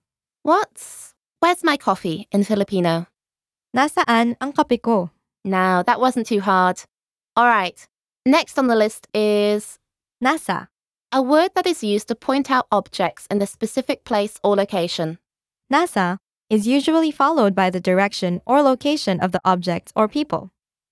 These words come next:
Speaker 1: It is used as a response to the question word
Speaker 2: Nasaan?
Speaker 1: Say the response to our earlier question, "Where is my coffee?" will be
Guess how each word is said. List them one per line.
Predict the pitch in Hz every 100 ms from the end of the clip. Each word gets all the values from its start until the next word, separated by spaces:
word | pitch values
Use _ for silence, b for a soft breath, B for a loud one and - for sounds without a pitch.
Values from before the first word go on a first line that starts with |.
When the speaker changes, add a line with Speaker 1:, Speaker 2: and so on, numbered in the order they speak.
| _ _ -
Speaker 1:
It | 311
is | 330 277
used | 339 381 330
as | 269
a | 247
response | - - 285 247 -
to | 233
the | 226
question | - 214 - 220 208
word | 208 208 208 - - -
Speaker 2:
Nasaan? | 226 220 - - 214 160 156 _ _ _ _ _ _
Speaker 1:
Say | - 359
the | 392
response | 427 403 - 208 - -
to | 226
our | 208 -
earlier | 240 240 233
question, | - 180 - - 175 214 - _ _ _
"Where | 240 240
is | 247 247
my | 233
coffee?" | - 226 - 185 208 302 _ _
will | 214 214
be | 220 220 214 214